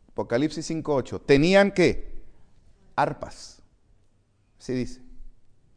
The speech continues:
O sea que hay música en el cielo. Y copas de oro llenos, llenas de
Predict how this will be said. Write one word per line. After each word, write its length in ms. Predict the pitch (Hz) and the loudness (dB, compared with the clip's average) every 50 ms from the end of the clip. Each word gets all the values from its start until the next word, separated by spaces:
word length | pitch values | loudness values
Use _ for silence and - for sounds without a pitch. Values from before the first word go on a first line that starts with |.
| _ _ _ _ _ _ _ _ _ _ _ _ _ _ _ | _ _ _ _ _ _ _ _ _ _ _ _ _ _ _
O 60 | - | -6
sea 100 | - - | -4 -4
que 100 | - 170 | 0 0
hay 60 | 165 | 0
música 400 | 160 185 220 220 - 147 - 107 | 0 0 -4 -2 -4 -6 -6 -6
en 80 | 92 92 | -8 -8
el 80 | 85 - | -8 -10
cielo. 260 | - 71 65 - - - _ _ _ _ _ _ _ _ _ _ _ _ _ _ _ _ _ _ _ _ - - - - - - | -12 -16 -16 -18 -20 -20 _ _ _ _ _ _ _ _ _ _ _ _ _ _ _ _ _ _ _ _ -20 -20 -20 -14 -2 4
Y 220 | 143 143 139 - | 4 4 4 8
copas 640 | - 220 240 220 - - 165 156 165 - - - - - | 10 10 10 10 10 8 8 8 8 6 2 -12 -10 -4
de 240 | 120 120 147 147 151 | 2 6 8 10 10
oro 360 | 175 214 214 202 180 151 151 | 10 10 10 10 8 8 6
llenos, 720 | 139 120 156 185 196 190 190 185 180 160 - - - - | 6 6 6 6 6 6 4 0 0 -2 -4 -10 -12 -8
llenas 440 | - 131 170 185 190 190 180 147 135 | 0 2 2 4 4 0 0 0 2
de 440 | 160 175 190 196 - - - - | 2 2 2 2 0 -6 -20 -20